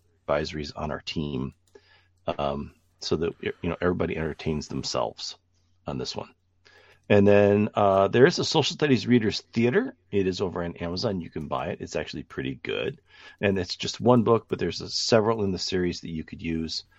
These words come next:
Uh, I've used that in the past. Um, I used, there's one in Beowulf. I forgot where I found it. I used Beowulf, and my kids are like, <gasps> "Oh," when they read the story of Beowulf in Reader's Theater and, uh, to each other. And they're like,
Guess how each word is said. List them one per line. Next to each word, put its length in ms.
Uh, 200
I've 180
used 200
that 220
in 80
the 60
past. 480
Um, 420
I 100
used, 280
there's 180
one 180
in 80
Beowulf. 520
I 60
forgot 320
where 100
I 40
found 300
it. 140
I 80
used 220
Beowulf, 640
and 120
my 120
kids 360
are 60
like, 180
<gasps> 80
"Oh," 880
when 100
they 80
read 180
the 60
story 320
of 100
Beowulf 440
in 100
Reader's 320
Theater 480
and, 540
uh, 260
to 120
each 140
other. 320
And 140
they're 100
like, 180